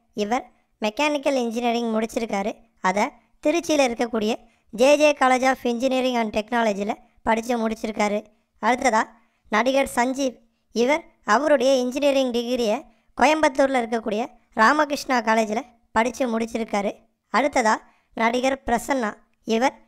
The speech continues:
Electricals and Electronics Engineering படிப்பை திருச்சியில இருக்கக்கூடிய சாரநாதன் College of Engineering-ல படிச்சு முடிச்சிருக்காரு. இயக்குனர் கௌதம் மேனன். இவர் மெக்கானிக்கல் இன்ஜினியரிங் படிச்சிருக்காரு. மெக்கானிக்கல் இன்ஜினியரிங்கை திருச்சியில இருக்கக்கூடிய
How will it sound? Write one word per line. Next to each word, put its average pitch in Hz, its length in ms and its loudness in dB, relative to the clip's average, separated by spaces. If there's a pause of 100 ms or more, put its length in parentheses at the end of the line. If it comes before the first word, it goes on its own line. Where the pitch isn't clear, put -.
(360)
Electricals 294 640 0
and 240 120 -2
Electronics 254 640 0
Engineering 226 440 -2 (280)
படிப்பை 220 360 0 (440)
திருச்சியில 302 440 0
இருக்கக்கூடிய 233 420 -4 (400)
சாரநாதன் 294 600 6
College 254 300 2
of 247 160 -6
Engineering-ல 226 540 -2 (380)
படிச்சு 262 320 2
முடிச்சிருக்காரு. 233 600 -2 (560)
இயக்குனர் 277 500 4 (380)
கௌதம் 285 480 6
மேனன். 226 280 -2 (360)
இவர் 247 280 2 (340)
மெக்கானிக்கல் 294 560 0
இன்ஜினியரிங் 247 440 -2 (180)
படிச்சிருக்காரு. 233 640 0 (380)
மெக்கானிக்கல் 285 560 0
இன்ஜினியரிங்கை 240 540 0 (420)
திருச்சியில 302 400 2
இருக்கக்கூடிய 214 380 0